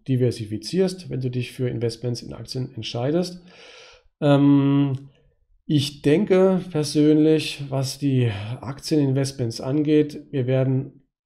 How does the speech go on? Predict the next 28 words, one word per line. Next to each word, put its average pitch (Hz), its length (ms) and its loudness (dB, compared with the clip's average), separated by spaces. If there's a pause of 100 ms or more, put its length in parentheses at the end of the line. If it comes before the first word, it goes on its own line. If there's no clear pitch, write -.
(140)
es 131 140 -8
ist - 220 -2
das 123 220 -4
Zeitalter 131 500 -2
der 113 180 -6
Aktie, 127 300 -8
glaube 156 260 -8
ich 147 60 -6
jetzt 147 180 -8
tatsächlich, 151 380 -4
das 139 60 -10
habe 127 100 -2
ich 127 100 -8
noch 131 60 0
nie 143 140 2
gesagt, 135 360 -4
aber 143 120 -10
ich 131 140 -10
glaube, 143 400 -4 (360)
wir 143 200 8
stehen 139 320 0
vor 127 240 -2
dem 120 180 0
Zeitalter 117 760 -4
der 113 240 -8
Aktie 127 440 -8
als 123 240 -8
Investment. 139 840 -4